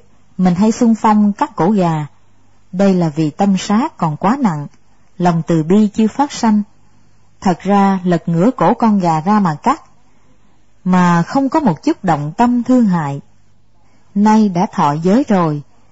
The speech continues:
đã ý thức được nghiệp sát sanh rất xấu, hệ quả của nó rất tệ hại, thì phải bỏ. Không thể vị nể bạn bè mà phá giới sát. Quyết giữ như vậy gọi là thủ giới.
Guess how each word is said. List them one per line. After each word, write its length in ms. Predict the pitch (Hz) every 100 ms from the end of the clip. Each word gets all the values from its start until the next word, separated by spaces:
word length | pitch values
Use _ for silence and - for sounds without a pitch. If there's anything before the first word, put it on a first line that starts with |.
| - -
đã 120 | 175
ý 220 | 170 254
thức 300 | 302 349 359
được 240 | 185 160 175
nghiệp 180 | 180 147
sát 260 | - 294 -
sanh 320 | 277 247 233
rất 220 | 277 320
xấu, 380 | - 233 247 339 - - - - -
hệ 220 | 180 156
quả 340 | 151 160 151 214
của 120 | 170
nó 300 | 196 202 269
rất 240 | 359 392 -
tệ 200 | 151 143
hại, 380 | 170 147 139 147 - - - - -
thì 320 | 185 170 147 143
phải 320 | - 147 165
bỏ. 400 | 180 139 139 220 - - - - -
Không 320 | - 302 269
thể 220 | 214 170
vị 240 | 208 165 160
nể 220 | 170 185
bạn 340 | 214 151 151
bè 220 | 180 160 151
mà 200 | 151 147
phá 200 | - 254
giới 260 | 214 226
sát. 340 | - 285 285 - - - - - - -
Quyết 220 | 311 -
giữ 160 | 175 160
như 260 | 269 247
vậy 340 | 180 165 147 151 -
gọi 300 | 156 151 147
là 320 | 170 156 139 -
thủ 340 | 170 143 165 220
giới. 360 | 190 196 262